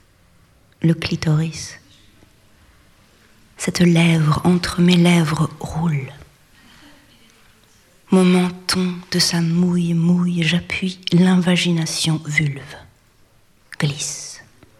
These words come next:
quand glisse, remonte et surtout suce contre ma joue,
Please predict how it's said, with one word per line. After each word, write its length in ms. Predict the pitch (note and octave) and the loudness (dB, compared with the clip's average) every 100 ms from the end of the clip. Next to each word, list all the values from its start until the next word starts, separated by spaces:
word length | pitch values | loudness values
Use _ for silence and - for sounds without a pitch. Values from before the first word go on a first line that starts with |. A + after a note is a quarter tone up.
| _ | _
quand 160 | - E3+ | 0 2
glisse, 560 | D#3+ E3 E3 - - - | 4 2 -2 -8 -12 -8
remonte 580 | D#3 E3 D3+ D3 D3 - | -2 0 0 -4 -6 -4
et 60 | G3 | -2
surtout 380 | - F#3 - F3+ | 0 -4 -6 -8
suce 540 | - F#3+ - - - _ _ _ _ _ _ _ _ _ _ - | -8 -10 -14 -18 -20 _ _ _ _ _ _ _ _ _ _ -4
contre 360 | E3+ D#3 - | -2 -2 -2
ma 160 | D#3+ D#3 | 0 0
joue, 200 | D3 | 0